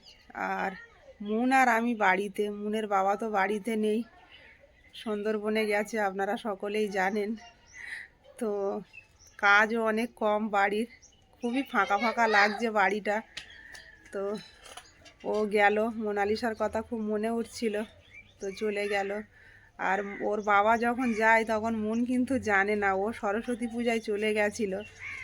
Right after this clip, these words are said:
আর আমি বলতে মানা করেছিলাম, কারণ ও যাওয়ার জন্য কান্নাকাটি করতো, আর এদিকে সব বন্ধ হয়ে যেত, পড়াশুনো, গান বাজনা। তো যাই হোক, ও পরে, অনেক পরে ওকে বলেছি আমি, বারবার জিজ্ঞাসা করছে, "বাবা কোথায়?" তো যাই হোক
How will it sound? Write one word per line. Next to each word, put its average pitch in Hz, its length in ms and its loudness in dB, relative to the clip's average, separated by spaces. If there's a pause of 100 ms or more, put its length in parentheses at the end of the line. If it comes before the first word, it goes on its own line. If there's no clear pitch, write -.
(140)
আর 185 160 0
আমি 196 260 0
বলতে 208 460 -2
মানা 202 320 2
করেছিলাম, 208 640 -2
কারণ 208 340 -2
ও 214 300 -2
যাওয়ার 202 340 2
জন্য 214 240 -2
কান্নাকাটি 202 580 -4
করতো, 208 460 -8
আর 190 120 -2
এদিকে 202 380 -4
সব 220 240 -6
বন্ধ 196 320 -6
হয়ে 220 200 0
যেত, 202 320 -4
পড়াশুনো, 202 540 -4
গান 196 300 -4
বাজনা। 202 440 -4 (720)
তো 208 120 -6
যাই 202 300 0
হোক, 220 180 -2
ও 208 100 -2 (100)
পরে, 208 360 4
অনেক 226 280 0 (140)
পরে 214 360 2
ওকে 240 320 -2 (140)
বলেছি 208 460 -2
আমি, 202 200 0
বারবার 208 500 0
জিজ্ঞাসা 208 400 -2
করছে, 214 300 -4
"বাবা 196 320 0
কোথায়?" 202 420 -8 (680)
তো 220 100 -2
যাই 220 300 4
হোক 247 240 2